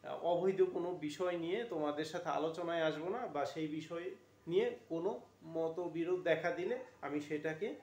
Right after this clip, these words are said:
মেনে নিব না। আমি বৈধ কোনো কিছু করতে চাই এবং দেশের এবং দশের কল্যাণের জন্য আমি আমার ব্যবসা প্রতিষ্ঠান পরিচালনা করব। শুধুমাত্র নিজের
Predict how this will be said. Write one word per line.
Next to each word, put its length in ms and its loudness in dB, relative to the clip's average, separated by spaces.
মেনে 280 8
নিব 260 2
না। 240 -8
আমি 260 0
বৈধ 280 6
কোনো 380 0
কিছু 260 -6
করতে 300 -2
চাই 260 -2
এবং 260 2
দেশের 420 4
এবং 240 2
দশের 400 2
কল্যাণের 560 2
জন্য 300 -2
আমি 200 2
আমার 220 4
ব্যবসা 260 -2
প্রতিষ্ঠান 440 -4
পরিচালনা 500 0
করব। 280 -6
শুধুমাত্র 540 -2
নিজের 400 2